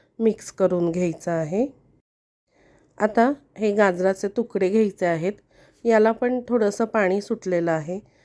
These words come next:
या गाजराच्या तुकड्यांमध्ये आपल्याला ही थंड झालेली फोडणी, मसाला मिक्स केलेली फोडणी आपल्याला घालायची आहे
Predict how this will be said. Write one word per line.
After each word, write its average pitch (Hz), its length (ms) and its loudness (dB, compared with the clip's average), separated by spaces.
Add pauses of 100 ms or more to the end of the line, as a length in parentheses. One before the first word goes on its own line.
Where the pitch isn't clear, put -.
(280)
या 226 240 4 (240)
गाजराच्या 208 520 0
तुकड्यांमध्ये 214 720 0
आपल्याला 180 540 -2 (400)
ही 233 100 -2 (100)
थंड 233 280 6
झालेली 233 640 0 (120)
फोडणी, 180 460 -2 (460)
मसाला 208 440 2
मिक्स 202 300 -2
केलेली 202 500 -4 (140)
फोडणी 196 440 -2 (200)
आपल्याला 175 440 -6
घालायची 170 580 -4
आहे 160 300 -4